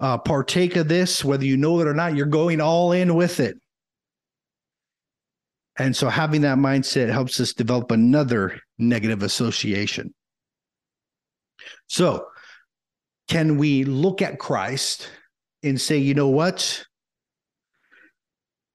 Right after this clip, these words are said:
The grace of Christ, that he resisted evil and he said no." He said, "I ain't gonna bow. I'll worship the Lord God and I'll serve him only."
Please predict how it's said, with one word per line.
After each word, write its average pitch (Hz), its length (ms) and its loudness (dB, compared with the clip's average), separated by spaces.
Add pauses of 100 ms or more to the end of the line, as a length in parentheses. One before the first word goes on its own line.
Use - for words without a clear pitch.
(640)
The 143 80 0
grace 175 680 0 (340)
of 147 200 -2
Christ, - 720 -4 (1200)
that 147 220 0
he 151 300 0
resisted 135 680 0
evil 135 380 0
and 120 100 2
he 135 140 2
said 135 300 -2
no." 120 320 -4 (720)
He 117 80 -6
said, 127 220 -2
"I 120 200 -2
ain't 143 80 2
gonna 143 240 0
bow. 170 460 -2 (640)
I'll 131 200 -4
worship 139 340 -4
the 135 80 -2
Lord 123 320 -2
God 131 340 -4
and 117 140 -4
I'll 113 160 -8
serve - 440 -4
him 123 240 -4
only." 82 420 -6